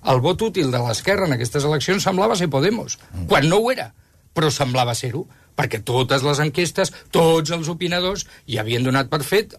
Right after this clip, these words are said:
Speaker 1: el sorpasso. I, per tant, hi ha gent d'esquerres que deia, "Escolta'm, si qui pot guanyar és Podemos, vaig cap a Podemos." I després resulta que no podia guanyar Podemos, però, en fi, eh, ja, ja passa que el dia següent de les eleccions et trobes
Speaker 2: Mm.
Speaker 1: molts que diuen,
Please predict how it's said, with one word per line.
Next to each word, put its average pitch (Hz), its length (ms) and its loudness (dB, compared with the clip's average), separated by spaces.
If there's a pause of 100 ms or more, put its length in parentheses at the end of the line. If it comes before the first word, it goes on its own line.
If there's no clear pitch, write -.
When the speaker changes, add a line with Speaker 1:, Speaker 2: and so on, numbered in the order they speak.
(100)
Speaker 1:
el 117 100 -2
sorpasso. 104 640 -6 (320)
I, - 100 -2
per - 220 -2
tant, 147 160 4 (340)
hi 95 80 -6
ha 87 140 -6
gent 101 220 -4
d'esquerres 185 580 0
que 139 100 -2
deia, 113 240 0
"Escolta'm, 135 320 -2 (220)
si 127 160 -2
qui - 160 -6
pot 120 160 0
guanyar 127 320 4
és 127 80 -6
Podemos, 151 480 0 (240)
vaig 107 240 -4
cap 107 160 -8
a 104 80 -8
Podemos." 151 460 -2 (340)
I 123 80 0
després 131 220 0
resulta 151 260 2
que 185 80 0
no 143 160 2
podia 131 320 2
guanyar 107 320 -4
Podemos, 90 400 -8
però, 95 80 -10
en 82 80 -12
fi, 151 100 2 (300)
eh, 123 260 0 (300)
ja, 127 160 4
ja 127 180 4
passa 139 300 2
que 151 80 0
el - 20 2
dia 127 140 2
següent 135 240 2
de 131 80 4
les 123 100 2
eleccions 131 560 -2
et 151 140 -8
trobes 127 260 2
Speaker 2:
Mm. 117 60 -4
Speaker 1:
molts 127 240 0
que 139 160 0
diuen, - 80 -6